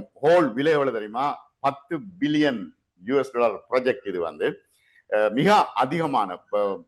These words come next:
ஒரு பக்கத்துல பன்னெண்டாயிரம் சேட்டலைட் ஒரு பக்கத்துல பிளான் பண்ணி கொண்டிருக்கிறது. சிக்ஸ்டி ஃபைவ் பர்சன்ட் வேர்ல்டு உலகத்துல அறுபத்தைந்து வீதமான இடங்களை கவர் பண்ணக்கூடியதா இருக்கிறது. இதுவரையில ஒரு மில்லியன் சப்ஸ்கிரைபர் இருக்கிறார்கள். கிட்டத்தட்ட ப-,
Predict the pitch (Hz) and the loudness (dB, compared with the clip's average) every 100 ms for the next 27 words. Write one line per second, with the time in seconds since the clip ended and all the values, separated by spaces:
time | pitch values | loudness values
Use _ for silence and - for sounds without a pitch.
0 | _ 117 143 143 139 139 143 139 - - | _ 2 2 2 2 4 4 2 0 -10
1 | _ _ 113 131 139 131 123 113 110 113 | _ _ -6 0 2 2 0 -4 -8 -6
2 | 117 113 107 110 107 104 98 104 101 107 | -2 0 0 0 -2 -4 -4 -4 -2 -2
3 | 113 110 113 107 104 101 101 104 101 92 | -2 -4 -8 -6 -6 -4 -6 -6 -6 -10
4 | 117 - 127 123 110 - 127 127 120 101 | -12 -12 -4 -2 -2 -2 0 2 0 -4
5 | 98 127 143 120 101 104 120 117 110 160 | -2 2 4 4 0 -2 -2 -2 0 -2
6 | - _ _ _ 95 117 135 143 139 120 | -2 _ _ _ 2 4 4 0 -4 -6
7 | 117 117 110 107 101 90 82 71 _ 98 | -6 -4 -2 0 0 -2 -2 -8 _ -4
8 | 104 110 107 104 107 104 104 98 92 92 | 0 2 2 4 4 4 -2 -4 -2 0
9 | 90 85 85 85 82 127 180 _ _ _ | 0 0 -2 -2 0 0 -2 _ _ _
10 | _ 127 180 196 156 143 170 196 113 131 | _ 2 6 6 8 8 6 6 2 2
11 | 139 135 135 120 110 101 - - 117 - | 2 0 0 -2 -6 -10 -14 -2 -2 0
12 | 120 117 113 113 104 131 139 127 110 110 | 0 2 2 0 0 0 4 4 4 0
13 | 151 - 110 113 98 87 98 | 0 -2 0 2 0 -2 -4